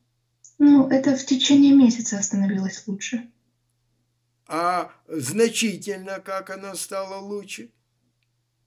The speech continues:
Speaker 2: Ну, скажем
Speaker 1: Ну,
Speaker 2: так,
Speaker 1: вот
Speaker 2: это
Speaker 1: через
Speaker 2: в течение месяца плавно лучше, лучше, лучше, лучше, лучше, или как?
Speaker 1: Ну да,
Speaker 2: Да?
Speaker 1: было постепенно
Speaker 2: Почему?
Speaker 1: лучше
Speaker 2: Потому
Speaker 1: всё.
Speaker 2: что, э, обычно, обычно при баре,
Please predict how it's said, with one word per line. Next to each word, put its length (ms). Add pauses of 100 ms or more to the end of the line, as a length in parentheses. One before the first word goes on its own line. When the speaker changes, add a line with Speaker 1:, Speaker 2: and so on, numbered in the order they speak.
(600)
Speaker 2:
Ну, 240
скажем 400
Speaker 1:
Ну, 20
Speaker 2:
так, 300
Speaker 1:
вот 20
Speaker 2:
это 300
Speaker 1:
через 140
Speaker 2:
в 40
течение 600
месяца 560
плавно 560
лучше, 520
лучше, 520
лучше, 480
лучше, 440
лучше, 440
или 260
как? 260 (1700)
Speaker 1:
Ну 220
да, 420 (200)
Speaker 2:
Да? 200
Speaker 1:
было 20
постепенно 560
Speaker 2:
Почему? 80
Speaker 1:
лучше 220
Speaker 2:
Потому 240
Speaker 1:
всё. 0
Speaker 2:
что, 300 (240)
э, 320 (140)
обычно, 680
обычно 460
при 220
баре, 560